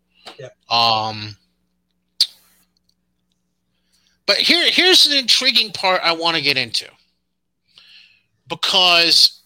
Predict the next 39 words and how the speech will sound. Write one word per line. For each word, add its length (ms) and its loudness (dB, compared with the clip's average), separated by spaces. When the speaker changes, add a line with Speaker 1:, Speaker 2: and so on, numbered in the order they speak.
Speaker 2:
in 100 -2
the 80 -2
background 440 0
of 100 -6
all 140 -6
this, 560 -2
great 260 -2
tournament, 540 -2
all 160 -2
that 180 0
jazz, 540 -4
and 140 -4
the 60 -4
Naito 360 -2
injury, 440 -4
obviously 360 2
those, 220 0
like, 220 -2
your, 160 -10
the, 160 -4
your, 140 -2
your 140 2
main 200 0
headlines 500 -4
are 420 -6
the 80 -8
craziness 500 0
of 100 -2
A 140 0
block, 400 -4
Naito 380 -2
getting 200 -4
hurt, 420 -8
Cobb 320 -2
being 200 -4
dominant 380 -2
in 40 -16
B 120 -8
block. 360 -18